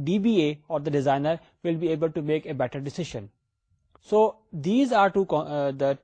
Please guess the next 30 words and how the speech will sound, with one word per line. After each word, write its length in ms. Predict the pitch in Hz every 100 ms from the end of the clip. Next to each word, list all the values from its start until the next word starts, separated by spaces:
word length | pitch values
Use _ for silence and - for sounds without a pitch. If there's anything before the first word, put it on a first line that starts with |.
| _
uh, 180 | 143 135
the 140 | 139
two 500 | - 185 180 180 - -
concepts, 480 | 156 175 170 185 175
the 100 | 151
two, 420 | 143 165 160 160
um, 680 | 139 135 135 131 135 131 127 -
articles, 520 | 156 151 180 170 170
uh, 300 | 160 151 143
the, 160 | 139 143
uh, 180 | 135 131 -
topics 480 | 214 175 - - _ _ _ _
that 160 | 156
we 80 | 151
are 40 | 151
going 200 | 147 151
to 100 | 143
discuss 480 | 139 - 180 170
in 160 | - 139
today's 320 | 131 139 139
lecture, 340 | 123 - 208 247 _ _ _
or 280 | 160 143 135 - _ -
not 280 | 180 185 -
only 200 | 180 180
today's 320 | 165 156 190
lecture, 260 | 165 151 170
but, 300 | 151 151 156
uh, 280 | 143 139 135 135 _
at 220 | 156 -
least 280 | 156 160 -